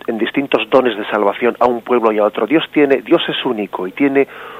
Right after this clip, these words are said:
un único designio de salvación que quiere hacer llegar a todos los pueblos. Si Dios hace,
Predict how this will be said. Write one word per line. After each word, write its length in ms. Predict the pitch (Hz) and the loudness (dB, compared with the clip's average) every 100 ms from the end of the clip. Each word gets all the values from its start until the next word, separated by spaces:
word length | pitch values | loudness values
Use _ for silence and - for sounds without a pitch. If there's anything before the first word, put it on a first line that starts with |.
| - - | -20 -4
un 180 | - 156 | 0 2
único 520 | 151 139 123 - 101 - - - - _ _ _ - - | 2 0 0 2 0 0 -14 -20 -20 _ _ _ -18 -8
designio 520 | 80 110 - 123 117 | -4 -2 -2 -4 0
de 100 | 101 - | -2 0
salvación 560 | 95 95 - 95 85 - _ _ _ - | 0 0 -2 -4 -6 -14 _ _ _ -12
que 100 | - | -4
quiere 200 | 135 127 | 2 2
hacer 240 | - 117 | 0 -4
llegar 240 | 113 113 | -2 0
a 60 | 98 | -2
todos 340 | - 135 123 | -2 0 0
los 180 | 98 90 | -4 -10
pueblos. 360 | - - - - - - _ _ _ _ _ _ _ _ _ - - - - | -8 -10 -10 -16 -18 -20 _ _ _ _ _ _ _ _ _ -16 -14 -14 -10
Si 80 | - | -6
Dios 200 | 110 139 - | 2 2 2
hace, 400 | 135 - 110 | 0 0 -2